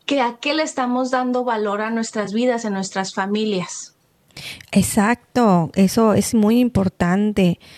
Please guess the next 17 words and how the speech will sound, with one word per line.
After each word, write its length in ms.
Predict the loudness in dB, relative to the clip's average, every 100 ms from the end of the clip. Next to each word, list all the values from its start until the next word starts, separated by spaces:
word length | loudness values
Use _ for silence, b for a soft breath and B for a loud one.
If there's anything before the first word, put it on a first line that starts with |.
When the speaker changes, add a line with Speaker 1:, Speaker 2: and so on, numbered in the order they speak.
| B B B 2
Speaker 2:
Eh, 420 | 4 6 4 2
creo 260 | 4 2 2
que 400 | 2 4 2 0 b b b
es 220 | 2 2 4
tiempo 500 | 2 4 4 2 2
como 240 | 2 2
de, 320 | 2 2 -2 _ _ _ _ _ -4
eh, 200 | -2 -2
checar 440 | -2 0 2 4
ese 200 | 4 2
manual, 400 | 4 4 4 4
como 260 | 4 4 4
tú 100 | 2
estás 240 | 0 0
diciendo, 600 | 0 2 4 4 4 2
¿no? 280 | 4 2 0
Y 340 | 0 2 0